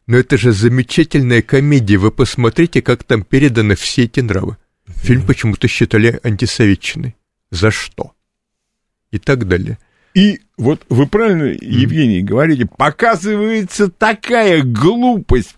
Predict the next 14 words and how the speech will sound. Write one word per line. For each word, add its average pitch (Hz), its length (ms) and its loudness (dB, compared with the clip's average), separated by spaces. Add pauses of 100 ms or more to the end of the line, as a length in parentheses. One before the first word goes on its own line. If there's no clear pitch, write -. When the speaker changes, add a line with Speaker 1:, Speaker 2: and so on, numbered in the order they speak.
Speaker 2:
про 160 240 0
жизнь 175 360 2
в 98 60 -2
Советском 170 600 0
Союзе. 214 640 2 (800)
Это 98 160 -2
всем 151 580 2
надо 139 300 2
было 123 380 0
показывать, 107 960 -4
чтобы 123 320 0
все 170 240 -4
посмеялись. 170 1200 2
Speaker 1:
Именно. 101 420 2